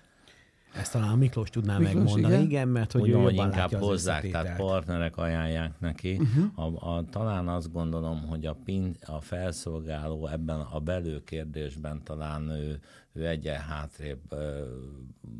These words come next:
Speaker 3: van, mint a vendég, aki hozzánk hozta a vendégét.
Speaker 2: Hát a social, persze, hát
Speaker 3: Mert,
Speaker 2: ezt kóstold
Speaker 3: mert,
Speaker 2: meg,
Speaker 3: mert ha egy
Speaker 2: Tibikém.
Speaker 3: magyar vendég elhozza az üzleti partnerét, ami valószínű, hogy egy bizalmi alapon ül-, ülnek ők
Speaker 2: Mhm.
Speaker 3: egy asztalnál, vagy,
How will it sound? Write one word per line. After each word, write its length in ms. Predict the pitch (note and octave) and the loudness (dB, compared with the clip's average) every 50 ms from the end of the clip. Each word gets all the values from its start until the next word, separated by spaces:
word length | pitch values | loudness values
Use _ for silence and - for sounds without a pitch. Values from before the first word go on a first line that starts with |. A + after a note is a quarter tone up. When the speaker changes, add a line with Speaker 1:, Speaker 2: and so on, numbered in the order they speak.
| A#1 A#1 C2 C2 C2 D2+ | -14 -14 -14 -14 -12 -10
Speaker 3:
van, 220 | D2+ D#2+ D#2+ D#2+ D#2 | -6 -6 -4 -4 -4
mint 300 | D#2+ D#2+ D#2 D2+ D2 - | -4 -4 -4 -6 -8 -8
a 140 | D2 D2+ D2+ | -10 -8 -6
vendég, 440 | D2+ D#2+ D#2+ D#2 D2 C#2+ C#2+ C#2 C2+ C#2+ | -6 -4 -4 -4 -6 -6 -8 -8 -10 -10
aki 260 | C#2 C2+ - C#2 C2+ | -12 -12 -10 -10 -10
hozzánk 520 | C#2 C#2+ D2+ D2 C2 - C#2+ C#2+ C#2+ C2+ | -8 -8 -8 -8 -8 -8 -10 -10 -10 -10
hozta 480 | - - D2 D2 - - - C#2 C2 C2+ | -10 -10 -10 -10 -12 -12 -10 -10 -8 -8
a 80 | C#2 C#2 C#2+ | -8 -8 -6
vendégét. 640 | D#2 D#2+ D2 C#2+ C#2+ C2+ C#2+ D2 D2 D2 C#2+ D2+ | -6 -6 -6 -6 -10 -10 -10 -10 -10 -10 -6 -2
Speaker 2:
Hát 160 | - D#3+ E3+ F3+ | 0 2 4 4
a 60 | G3 | 4
social, 500 | G3 - A#3 G#3+ E3+ - - E3 E3 E3 E3 | 4 4 4 4 4 4 4 2 2 2 2
persze, 440 | - A3+ F#3 D3+ C3+ - - D#3+ D3+ | 2 4 4 4 2 2 2 2 4
hát 180 | C3+ C3 D3 | 4 4 4
Speaker 3:
Mert, 120 | D#3+ E3+ G3 | 4 4 4
Speaker 2:
ezt 160 | F#3 E3 - | 4 4 4
kóstold 420 | - F#3+ F3+ E3+ - E2+ - F3 E3+ D#3+ E3 | 4 4 6 6 6 6 6 6 6 6 4
Speaker 3:
mert, 0 | |
Speaker 2:
meg, 140 | F3 F3 E3+ | 4 4 4
Speaker 3:
mert 160 | E3+ F3 F3 | 4 4 4
ha 60 | F#3 | 4
egy 20 | F3 F3 | 6 6
Speaker 2:
Tibikém. 200 | F3 E3+ F#3 - | 6 6 6 6
Speaker 3:
magyar 360 | - E3 D#3+ D#3+ - - - | 8 8 8 8 6 6 4
vendég 460 | E2+ E2+ E2+ E2+ E2 D#2+ E2 E2 D#2+ E2 | 4 2 2 2 2 0 0 0 0 2
elhozza 560 | F2+ F2+ F2+ F2 E2 E2+ E2 D#2 D2 D#2 D#2 | 2 2 2 2 2 0 0 0 0 -2 -2
az 160 | D2+ D2+ D2 | -2 -2 -2
üzleti 400 | E2 F#2 E2+ F2 F#2 D#2+ - E2+ | -4 -4 -2 0 -2 0 -2 -4
partnerét, 760 | D#2 - - D#2 D#2 D#2 D#2 D#2+ D#2+ D#2+ D#2 D#2 D#2 D2+ - | -6 -4 -4 -2 -2 -2 -2 -2 -2 0 0 -2 -2 -2 -2
ami 200 | D#2+ D#2 D#2 D2+ | -2 -2 -2 -2
valószínű, 680 | D2+ D2+ D#2 E2 E2 E2 D#2+ D2+ - - - D#2 D#2 D2 | -2 0 0 0 0 0 0 -2 -4 -4 -4 -2 -2 -2
hogy 300 | D2 D2 D2 D2 C#2+ C#2+ | -2 -2 -2 -4 -4 -4
egy 140 | D2 C#2+ C#2 | -6 -6 -6
bizalmi 640 | C#2 D#2 D#2 D2+ D#2+ D2+ D2 D2 D2+ D2 D2 D2 D2+ | -6 -4 -4 -2 -2 -2 -2 -2 -2 -2 -2 -2 -2
alapon 480 | D2+ D#2 D2+ D2 C2+ - - C#2+ D2 | -2 -2 -2 -4 -4 -6 -6 -4 -4
ül-, 180 | D2 D2 C#2 C#2 | -4 -4 -4 -2
ülnek 380 | C#2 D#2+ D#2+ D#2 D2+ D2 C#2+ - | -2 0 0 0 0 -2 -2 -4
ők 180 | D2 D2 - | -4 -4 -2
Speaker 2:
Mhm. 80 | - - | 0 0
Speaker 3:
egy 140 | D#2+ D#2 E2 | 2 2 0
asztalnál, 580 | F2 D2+ - - - D#2 D2+ D#2 D#2 D2+ D2+ D2 | 0 -2 -4 -8 -8 -8 -6 -6 -6 -6 -6 -6
vagy, 360 | C#2+ D2 D2+ C#2+ B1+ C#2 C#2+ | -6 -6 -8 -8 -8 -8 -8